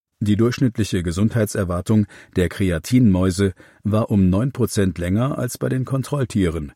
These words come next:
und die auf Kreatin schnitten bei Verhaltenstests besser ab. Vor allem hatten sie ein besseres Gedächtnis. Aber ist die Einnahme von Kreatin unbedenklich?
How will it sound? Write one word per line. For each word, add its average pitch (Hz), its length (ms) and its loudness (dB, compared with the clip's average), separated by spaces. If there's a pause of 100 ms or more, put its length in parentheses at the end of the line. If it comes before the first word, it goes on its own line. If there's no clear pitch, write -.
(480)
und 85 320 -2
die 95 120 2
auf 82 120 -2
Kreatin 104 580 0
schnitten 151 360 -2
bei 98 120 2
Verhaltenstests 107 1000 -2
besser 95 420 -4
ab. - 240 -8 (400)
Vor - 200 -4
allem 135 240 2
hatten 131 200 0
sie 117 140 2
ein 98 140 2
besseres 101 420 -4
Gedächtnis. - 680 -6 (960)
Aber 101 180 -2
ist - 200 -6
die - 120 -2
Einnahme 127 400 0
von 92 220 -2
Kreatin 95 580 0
unbedenklich? 90 880 -4